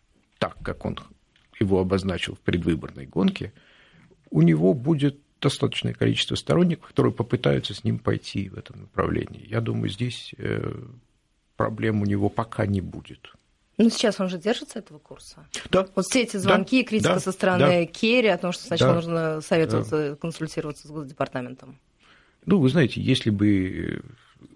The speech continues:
Speaker 1: администрация Обамы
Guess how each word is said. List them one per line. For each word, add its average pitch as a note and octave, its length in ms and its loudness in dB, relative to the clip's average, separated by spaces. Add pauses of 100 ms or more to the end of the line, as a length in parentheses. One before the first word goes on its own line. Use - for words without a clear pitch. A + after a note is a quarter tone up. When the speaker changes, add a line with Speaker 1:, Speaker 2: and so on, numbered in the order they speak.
(120)
Speaker 1:
администрация G#2+ 1400 2 (1200)
Обамы F#2 600 2